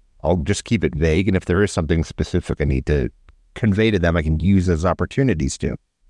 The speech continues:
Uh, they rolled a survival check. Um, <laughs> let's see, it was, uh, Alwyn rolled the survival check. Uh, discovered there was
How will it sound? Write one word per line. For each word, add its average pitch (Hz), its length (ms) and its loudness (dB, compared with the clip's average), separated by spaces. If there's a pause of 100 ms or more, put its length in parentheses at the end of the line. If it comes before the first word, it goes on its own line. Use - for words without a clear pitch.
(680)
Uh, 120 160 2
they 120 160 2
rolled 175 320 2
a 160 260 4
survival 120 480 2
check. - 380 -2 (340)
Um, 82 540 2 (1040)
<laughs> - 760 -14
let's 110 180 0
see, 92 120 4
it 87 340 2
was, 104 320 0
uh, 85 480 2 (360)
Alwyn 120 460 2 (680)
rolled 113 200 2
the 123 80 2
survival 87 420 0
check. - 360 -2 (1080)
Uh, 101 240 2
discovered 110 400 0
there 107 100 4
was - 220 -2